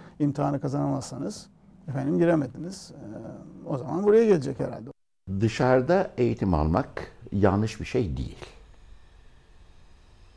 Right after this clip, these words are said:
Speaker 2: Yanlış bir şey değil. İnsanın kendisini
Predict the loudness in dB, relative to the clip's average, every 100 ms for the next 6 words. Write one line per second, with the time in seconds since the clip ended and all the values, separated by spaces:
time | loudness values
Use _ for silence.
0 | -4 -2 -2 -6 -10 -6 -6 -6 -12 -14
1 | -20 -20 -20 -20 -20 -16 -2 2 2 2
2 | 0 0 -4 -8 -20 -20 -4 0 2 0
3 | -2 0 0